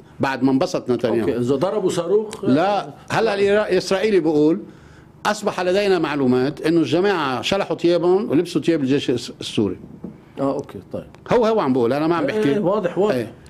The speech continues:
Speaker 1: اثنين، أن المقاومة في لب-، في سوريا موجودة كمحور مقاومة، وأنهم التزموا باتفاق رسمي إيراني سوري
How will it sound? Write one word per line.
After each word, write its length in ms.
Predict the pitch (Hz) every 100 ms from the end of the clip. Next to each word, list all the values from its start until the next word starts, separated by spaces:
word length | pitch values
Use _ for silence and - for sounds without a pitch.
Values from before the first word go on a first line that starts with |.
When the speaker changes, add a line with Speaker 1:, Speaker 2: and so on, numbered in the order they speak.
| - -
Speaker 1:
اثنين، 480 | - - 262 247 233 - - -
أن 160 | 185 202
المقاومة 600 | 190 190 190 247 226 190
في 160 | 202 202
لب-، 260 | 175 170
في 140 | - 190
سوريا 400 | 185 180 190 202
موجودة 480 | 208 175 190 123 117 -
كمحور 400 | 156 185 - 156
مقاومة، 460 | 139 131 117 98 95 - - - - - -
وأنهم 560 | 151 196 233 214 208
التزموا 540 | 202 - 262 196 151 107 117
باتفاق 640 | 147 147 143 185 190 170
رسمي 480 | 170 - 120 101 -
إيراني 420 | 139 143 180 156 131
سوري 460 | 170 170 170 196